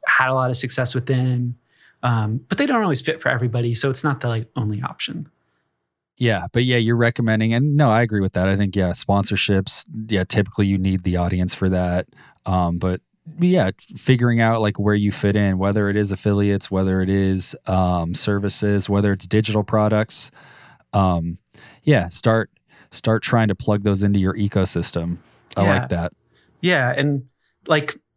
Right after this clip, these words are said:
Speaker 1: for me, like, I guess, like, what I did is, like, I knew I wanted to do, like, help people with podcasting.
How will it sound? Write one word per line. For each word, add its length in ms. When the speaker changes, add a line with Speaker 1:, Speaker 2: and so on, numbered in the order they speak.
Speaker 1:
for 240
me, 440
like, 120
I 100
guess, 260
like, 200
what 120
I 120
did 260
is, 140
like, 140
I 120
knew 200
I 80
wanted 280
to 100
do, 460
like, 120
help 200
people 220
with 140
podcasting. 760